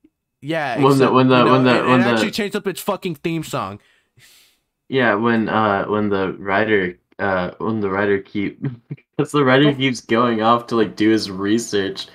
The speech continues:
Speaker 2: <laughs> and he can't figure out where else to take them, take the,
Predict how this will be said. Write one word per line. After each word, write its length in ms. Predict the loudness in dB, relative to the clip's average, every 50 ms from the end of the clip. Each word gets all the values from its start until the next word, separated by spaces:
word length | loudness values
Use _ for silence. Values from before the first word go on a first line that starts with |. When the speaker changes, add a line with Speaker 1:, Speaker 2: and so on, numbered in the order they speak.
| -20 -20 -20
Speaker 2:
<laughs> 240 | _ _ _ _ -4
and 800 | -4 -4 -4 2 4 4 4 6 4 4 4 4 4 2 2 2
he 180 | 0 -2 -2 0
can't 340 | 2 4 4 4 4 2 2
figure 280 | 2 4 6 6 6
out 180 | 6 4 4 2
where 140 | 2 2 2
else 160 | 0 0 -4
to 140 | -4 -4 -4
take 420 | -4 -2 -4 -4 -4 -4 -6 _ _
them, 180 | -4 -4 -4 -6 -14 -20 -20 -20 -20 -20 -20 -14
take 280 | -6 -2 -2 -2 -2 0
the, 200 | 0 0 0